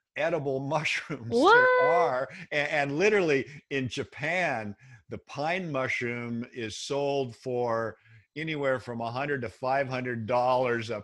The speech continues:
Speaker 1: pound. <laughs>
Speaker 2: What? I was gonna
Speaker 1: Yeah,
Speaker 2: say, "Why
Speaker 1: yeah.
Speaker 2: are you not growing pine mushroom?" But I, I guess
Speaker 1: <laughs>
Speaker 2: it's, there's not a big <laughs> market for it.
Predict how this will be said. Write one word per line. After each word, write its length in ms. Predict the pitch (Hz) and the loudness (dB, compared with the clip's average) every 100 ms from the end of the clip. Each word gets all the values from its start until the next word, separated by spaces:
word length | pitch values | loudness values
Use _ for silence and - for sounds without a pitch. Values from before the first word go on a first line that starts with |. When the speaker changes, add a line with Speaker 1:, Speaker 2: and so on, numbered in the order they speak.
| - | -6
Speaker 1:
pound. 640 | 135 151 175 104 82 82 - | -2 0 0 -4 -10 -16 -18
<laughs> 40 | _ | _
Speaker 2:
What? 760 | - 254 277 330 320 311 320 - | -10 -6 2 4 6 4 4 0
I 640 | 330 320 381 - 359 175 285 | 0 2 0 -4 -4 2 2
was 80 | 370 | 4
gonna 120 | 370 | 4
Speaker 1:
Yeah, 40 | |
Speaker 2:
say, 140 | 359 349 | 6 4
"Why 200 | 294 311 | 6 6
Speaker 1:
yeah. 60 | |
Speaker 2:
are 40 | 370 | 6
you 160 | 349 | 6
not 200 | 339 330 | 4 2
growing 340 | 277 294 294 277 | 4 4 2 2
pine 280 | 262 359 | 0 2
mushroom?" 380 | 285 220 220 208 | 0 -2 -2 -4
But 100 | 196 | -2
I, 200 | 208 208 | 0 0
I 60 | 202 | 0
guess 160 | 220 - - | -2 -4 -12
Speaker 1:
<laughs> 100 | 247 | -6
Speaker 2:
it's, 260 | 294 - 220 214 | -8 -6 -12 -6
there's 160 | 220 220 | -4 0
not 160 | 226 | 0
a 40 | 214 | 0
big 200 | 220 226 | 0 -2
<laughs> 100 | 240 | 2
market 380 | 254 - 302 285 | 4 4 -6 -4
for 220 | 370 | -2
it. 80 | 262 | 0